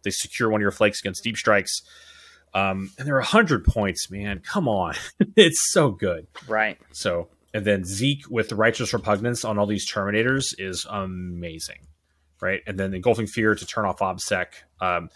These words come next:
Speaker 1: it's a, this is a real, I think this is probably gonna be the core of most of the lists we've seen.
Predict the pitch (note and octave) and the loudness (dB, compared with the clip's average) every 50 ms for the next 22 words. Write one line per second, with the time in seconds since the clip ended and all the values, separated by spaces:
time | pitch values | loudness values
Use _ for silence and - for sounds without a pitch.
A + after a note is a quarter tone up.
0 | - - - - - - - F#3+ - - G#3 F3 E3 C#3 - - C#3+ E3+ F3 - | -20 -20 -20 -10 0 4 4 4 6 8 8 8 8 8 4 2 2 4 4 4
1 | - E3+ D3+ F3 D3 A#2+ B2 B2+ C3 B2 A#2+ A#2+ A#2+ - - A#2 - F3+ C#3+ D#3+ | 2 4 6 6 6 6 6 8 10 10 10 10 10 8 4 4 4 4 4 4
2 | C#3 D3 C#3+ B2 - - - - B2 A#2+ A#2+ A2 A#2 A#2 A2+ G2 - - - - | 2 2 0 -2 -4 -2 0 2 4 4 4 2 2 0 0 0 -2 -2 -2 2
3 | G#2+ G#2+ G#2 G2+ G2 F#2+ F#2+ - - - G2 F#2 F#2+ F2+ - - F#2 - - - | 4 6 6 4 4 0 -2 -2 -4 -4 -4 -4 -4 -4 -6 -8 -8 -6 -4 -4
4 | G2+ G2 F#2+ F#2+ | -2 -4 -4 -6